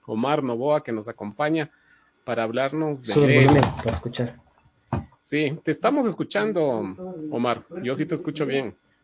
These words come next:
Speaker 1: Tienes que ponerte los audífonos porque si no hace feedback.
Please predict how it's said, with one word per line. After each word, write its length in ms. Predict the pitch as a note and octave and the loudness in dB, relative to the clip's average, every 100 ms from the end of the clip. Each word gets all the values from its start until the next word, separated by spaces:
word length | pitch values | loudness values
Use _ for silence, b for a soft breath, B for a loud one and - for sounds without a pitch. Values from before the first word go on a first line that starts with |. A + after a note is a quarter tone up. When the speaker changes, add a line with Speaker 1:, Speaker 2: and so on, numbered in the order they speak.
| _ | _
Speaker 1:
Tienes 220 | - D#3+ D#3+ | -4 -2 -2
que 80 | |
ponerte 340 | F3 D#3+ E3 F3+ | -2 0 0 0
los 140 | E3+ | 2
audífonos 500 | D#3 D#3+ F3 F#3 E3+ | 2 0 -2 -2 -2
porque 280 | E3+ C3 C3+ | -4 -8 -8
si 100 | C#3 | -6
no 180 | C3+ C#3 | -4 -2
hace 180 | C#3+ C#3+ | -4 -4
feedback. 600 | D3+ C#3+ G#2+ - - | -2 -2 -4 -10 -18